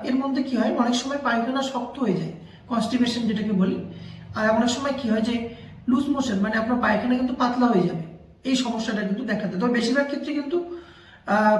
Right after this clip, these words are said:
বেশিরভাগ পেশেন্টের ক্ষেত্রে কি হয় যে আপনার পায়খানাটা কিন্তু পাতলা হয়ে যায়। তো ইরেক্টেবল বাউল সিনড্রোমটা যদি দেখা দেয়, সেক্ষেত্রে আপনাকে কি করতে হবে,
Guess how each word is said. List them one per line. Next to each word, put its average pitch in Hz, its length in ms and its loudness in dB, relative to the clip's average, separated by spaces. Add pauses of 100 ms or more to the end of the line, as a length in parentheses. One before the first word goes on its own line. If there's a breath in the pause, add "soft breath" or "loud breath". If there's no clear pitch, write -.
বেশিরভাগ 262 400 2
পেশেন্টের 262 360 0
ক্ষেত্রে - 260 -4
কি 233 100 -2
হয় 247 100 2
যে 269 60 2
আপনার 269 200 2
পায়খানাটা 247 640 2
কিন্তু 202 140 -4 (100)
পাতলা 202 260 0
হয়ে 170 220 2
যায়। - 120 -6 (680 soft breath)
তো 240 80 0
ইরেক্টেবল 285 440 2
বাউল 240 340 6
সিনড্রোমটা - 400 0
যদি - 160 0
দেখা 220 260 4
দেয়, 233 120 0
সেক্ষেত্রে 294 440 -2
আপনাকে 254 300 0
কি - 140 -8
করতে 247 280 -2
হবে, 196 120 -2